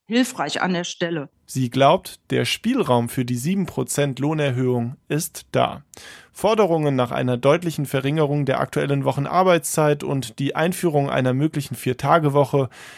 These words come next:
Speaker 2: werden von der I G Metall aber vorerst nicht weiter priorisiert.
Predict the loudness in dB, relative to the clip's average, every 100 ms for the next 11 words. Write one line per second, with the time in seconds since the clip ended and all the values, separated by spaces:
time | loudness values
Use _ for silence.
0 | -20 _ 4 4 2 0 0 -2 -2 0
1 | -2 0 0 2 0 2 0 2 2 2
2 | 0 -2 -6 -6 -4 -2 0 -2 -4 -4
3 | -4 -2 -2 -4 -4 -6 -10 -20